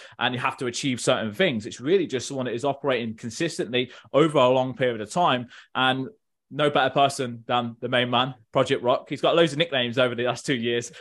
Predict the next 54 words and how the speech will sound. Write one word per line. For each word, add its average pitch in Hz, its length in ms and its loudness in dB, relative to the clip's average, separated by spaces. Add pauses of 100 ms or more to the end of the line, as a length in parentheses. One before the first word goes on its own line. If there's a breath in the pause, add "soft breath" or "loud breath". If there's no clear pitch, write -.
(120)
Hardest 139 300 2
worker 139 320 2
in 131 80 0
the 127 100 -2
room, 127 280 -2 (260 loud breath)
um, 123 540 2
Mister 143 260 -4
Scott 131 320 0
Rumsey. 127 460 0 (240 loud breath)
Um, 139 540 2
because 151 540 2 (120)
I'm 135 100 -4
sure 139 240 2
every 135 140 2
time 135 220 0
you 123 60 -4
see 139 140 -4
a 117 60 0
post 131 280 -2
from 127 160 -4
him 120 140 0
in 113 60 0
the 110 80 0
group, 156 280 4
you're 120 120 0
like, 120 240 2
"Wow, 110 380 -4
okay, 113 360 -2 (140)
this 120 160 -8
guy 131 300 2
is 117 140 -4
just 131 200 -4
on 123 100 -2
another 127 520 2
level." 120 340 2
But 147 120 0
we're 170 100 0
gonna 202 200 4
unpack 202 300 0
this 135 140 -6
tonight, 110 300 -6
and 127 140 -4
we're 143 60 -2
gonna 160 160 2
actually, 147 640 0 (320 loud breath)
uh, 117 200 4
open 143 280 4
up 139 180 0
al-, 143 320 -6
almost 151 380 2
things 147 280 0
that 131 200 2
are 131 80 -2
behind, 135 500 0